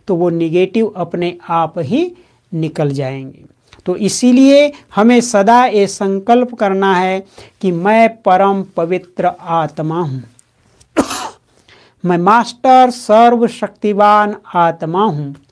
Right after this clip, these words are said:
मैं अकाल तख्त नशीन आत्मा हूँ। और ऐसे ही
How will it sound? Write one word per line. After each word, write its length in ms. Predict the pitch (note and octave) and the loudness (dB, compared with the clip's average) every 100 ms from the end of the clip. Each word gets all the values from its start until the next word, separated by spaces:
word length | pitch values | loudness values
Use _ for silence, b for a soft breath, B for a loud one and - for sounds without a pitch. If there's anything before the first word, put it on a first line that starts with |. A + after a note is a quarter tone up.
| b b b b | b b b b
मैं 300 | F3+ F#3 F#3 - - | 0 2 2 -2 -4
अकाल 520 | G#3+ B3 B3+ C4 C4 | 0 2 4 4 2
तख्त 460 | B3 A3+ A3+ - A3+ | 0 0 0 -2 -4
नशीन 720 | G3+ F#3 - G#3 G#3+ G#3+ G3+ - F3+ | -2 -4 -6 -4 -2 -2 -6 -6 -2
आत्मा 480 | E3 D#3+ D#3+ D#3 | -2 -2 -6 -4
हूँ। 300 | G3+ C3 B2+ - b b b - | -4 -6 -10 -18 b b b 4
और 240 | C4 D4 | 6 6
ऐसे 520 | - A3 A3+ A3 D4 D4 | 4 2 2 2 2 4
ही 380 | C#4 C#4+ D3+ | 4 2 0